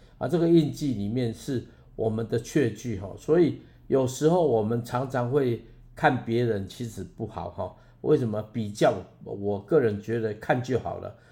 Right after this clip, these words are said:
不要把自己哈，这，这得失心成为一个，一个所谓的标准，哈，好像有人说，哎，啊，环境好，环境不好，然后环境不好就自卑，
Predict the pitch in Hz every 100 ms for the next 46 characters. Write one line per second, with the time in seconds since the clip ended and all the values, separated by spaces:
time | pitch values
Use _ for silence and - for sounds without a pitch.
0 | _ - 117 127 123 90 - 107 98 90
1 | 98 90 90 104 101 127 123 120 - 120
2 | 127 156 151 147 147 147 120 117 117 127
3 | 127 104 101 - - - 117 120 120 -
4 | 101 113 135 107 110 101 - 120 117 120
5 | 104 85 - _ - 101 92 85 101 113
6 | 151 120 120 139 175 156 170 151 - -
7 | - - 120 - 135 175 160 110 98 101
8 | 113 135 123 131 107 87 - - - 107
9 | 123 117 123 135 - 123 101 117 117 120
10 | 101 - 104